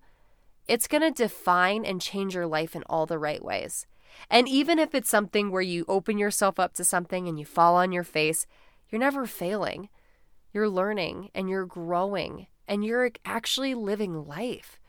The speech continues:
rather than <laughs> staying in this box of fear, which is actually my next favorite lesson, which is using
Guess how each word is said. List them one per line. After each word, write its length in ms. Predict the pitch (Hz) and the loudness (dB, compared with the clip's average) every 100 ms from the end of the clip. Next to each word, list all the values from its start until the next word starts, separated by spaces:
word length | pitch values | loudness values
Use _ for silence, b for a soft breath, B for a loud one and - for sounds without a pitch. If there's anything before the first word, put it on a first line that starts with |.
| - - | -16 6
rather 300 | 185 214 254 | 8 10 8
than 200 | 226 214 | 4 0
<laughs> 0 | |
staying 440 | - - 233 240 | 0 -2 0 0
in 180 | 254 214 | 2 2
this 260 | 208 208 - B B B B B 160 - | 2 0 -4 B B B B B 0 8
box 420 | 208 226 247 - | 8 8 4 0
of 220 | 208 196 | 2 0
fear, 400 | - - 240 208 | 0 -4 2 2
which 240 | 196 196 220 | 2 0 0
is 180 | 202 | 2
actually 560 | 202 240 - 214 190 180 | 4 4 2 -2 0 -2
my 240 | 196 185 180 | 0 0 2
next 500 | 185 180 - - - | 2 -2 -2 -6 -4
favorite 400 | 196 175 170 - | -2 -2 -2 0
lesson, 580 | 147 170 165 156 220 - _ _ _ _ _ _ | -2 -2 -2 -4 -6 -14 _ _ _ _ _ _
which 240 | 226 214 | -6 -2
is 300 | 240 214 190 | -2 -2 -4
using 680 | 202 233 262 247 208 190 190 | -4 -2 -2 0 -2 -4 -8